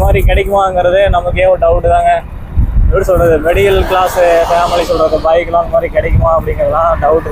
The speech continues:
தான். அந்த மாதிரி ஆசைப்படுறதுக்கே ஒரு தகுதி வேணும்னு சொல்லுவாங்கள்ல,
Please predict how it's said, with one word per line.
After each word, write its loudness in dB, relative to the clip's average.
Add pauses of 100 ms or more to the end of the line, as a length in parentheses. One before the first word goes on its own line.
தான். -4 (920)
அந்த -2
மாதிரி 0 (160)
ஆசைப்படுறதுக்கே 0 (100)
ஒரு 0
தகுதி 2
வேணும்னு -4
சொல்லுவாங்கள்ல, 0